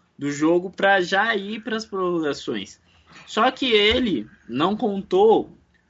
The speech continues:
com a dinâmica do Palmeiras, que até então estava fazendo um jogo que,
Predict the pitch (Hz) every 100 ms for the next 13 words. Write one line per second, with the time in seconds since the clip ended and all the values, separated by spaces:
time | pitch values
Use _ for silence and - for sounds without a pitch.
0 | _ _ - 214 240 247 - _ _ _
1 | _ 208 226 226 233 233 233 220 185 233
2 | 233 240 247 285 214 233 226 220 214 202
3 | 196 190 208 202 196 220 226 - - 196
4 | 165 165 202 233 - 185 160 120 - _
5 | - - 180 262 262 226 202 196 180 180
6 | 185 170 151 117 - 156 151 143 135 113